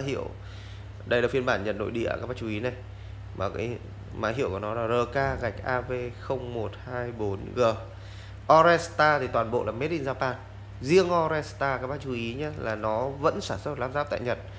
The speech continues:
Nó không đưa sang nước thứ ba, cho nên Oresta thì thứ nhất là cái giá nó sẽ cao hơn khá là nhiều. <coughs> Và cái thứ nhì là dù gì cũng là bộ mặt của Oren cơ mà, cho nên là mọi thứ tinh hoa của nó thì nằm tập trung ở Oren Star hết.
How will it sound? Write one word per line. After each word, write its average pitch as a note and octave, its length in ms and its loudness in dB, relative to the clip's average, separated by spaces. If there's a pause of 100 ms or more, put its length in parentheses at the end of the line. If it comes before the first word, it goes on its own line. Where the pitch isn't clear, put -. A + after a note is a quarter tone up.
(300)
Nó B2+ 80 0
không C#3+ 280 0
đưa C#3+ 140 2
sang C3 220 -4
nước C#3+ 180 -4
thứ C3 80 -4
ba, C3 240 0
cho B2+ 160 -6
nên B2 140 -6 (200)
Oresta A#2 600 -2
thì A2+ 140 -6 (600)
thứ C3 60 -2
nhất F3 160 2
là C#3 60 -2
cái A#2 100 -6
giá A2+ 220 2
nó C#3+ 100 -4
sẽ - 160 -10
cao A#2+ 180 2
hơn A#2+ 280 -6
khá A#2 100 -2
là D3+ 80 -6
nhiều. A#2 220 -4 (1600)
<coughs> - 260 10 (220)
Và A2 80 -2
cái A2 100 -4
thứ C3 100 -4
nhì C3 260 0
là G#2 180 -2 (1040)
dù A2 220 -4
gì G#2+ 180 -2
cũng G#2+ 140 -2
là B2 100 0
bộ G#2+ 220 -4
mặt G#2 220 0
của A2 240 2
Oren A#2+ 260 0
cơ A2+ 60 -6
mà, G#2+ 200 -6
cho B2 120 -8
nên A#2 160 -6
là G#2 60 -6
mọi G#2 300 -4
thứ A2+ 160 -4
tinh A#2+ 180 -4
hoa A#2 240 0
của G2+ 100 -6
nó G#2+ 260 -6
thì A2+ 100 -8
nằm G#2+ 200 -2 (320)
tập A2+ 140 -2
trung A#2 200 -4
ở G2 180 0
Oren A2+ 180 0
Star A2+ 380 0
hết. G3+ 100 2